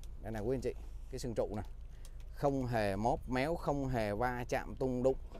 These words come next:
Tức là xe zin đó. Một trăm ba mươi tám triệu bao đăng kiểm mới, bao rút hồ sơ đời hai lẻ chín.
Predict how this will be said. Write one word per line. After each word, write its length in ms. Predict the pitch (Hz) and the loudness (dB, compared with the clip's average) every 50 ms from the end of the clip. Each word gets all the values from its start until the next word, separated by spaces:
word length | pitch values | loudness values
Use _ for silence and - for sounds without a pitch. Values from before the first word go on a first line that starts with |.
| - - - - - - - | -10 -10 -10 -8 -6 -4 -2
Tức 120 | 127 143 | -2 0
là 280 | 127 110 101 98 90 - - - - - - - - - - - - - - | 0 0 -2 -2 -4 -6 -8 -10 -10 -10 -10 -8 -8 -8 -8 -6 -6 -6 -4
xe 180 | - - 127 | 0 2 4
zin 280 | 131 - 147 147 143 139 | 4 6 6 6 6 8
đó. 120 | 151 165 165 - - - - - - - - - - - - - | 6 6 6 4 0 -4 -2 -2 0 0 0 0 -2 -2 -2 2
Một 300 | 120 127 117 - - - | 2 2 2 2 0 0
trăm 240 | 151 143 147 143 | 0 0 2 2
ba 220 | 147 139 143 143 147 | 4 4 4 4 2
mươi 120 | 147 143 | 0 2
tám 320 | 139 139 135 143 165 196 175 | 2 2 2 2 0 -2 0
triệu 260 | 175 143 107 98 101 107 - | 0 0 0 -2 -6 -2 2
bao 280 | 131 139 151 151 147 147 | 4 6 6 4 4 2
đăng 240 | 151 147 147 143 - | 0 0 0 -2 -2
kiểm 260 | 131 117 123 147 147 | 0 0 0 0 0
mới, 240 | 147 156 160 175 180 | 0 0 0 2 4
bao 320 | 175 165 156 156 156 147 | 4 6 6 6 4 4
rút 140 | 165 180 - - | 2 2 0 2
hồ 240 | 135 113 110 110 | 2 4 4 4
sơ 280 | 107 - 135 135 139 139 | 4 4 4 6 6 6
đời 280 | 120 117 110 104 104 110 | 6 6 6 6 4 4
hai 260 | 127 135 139 135 123 | 2 0 -2 0 0
lẻ 140 | 107 117 123 | 0 0 0
chín. 280 | 123 135 135 160 185 | 2 2 2 2 0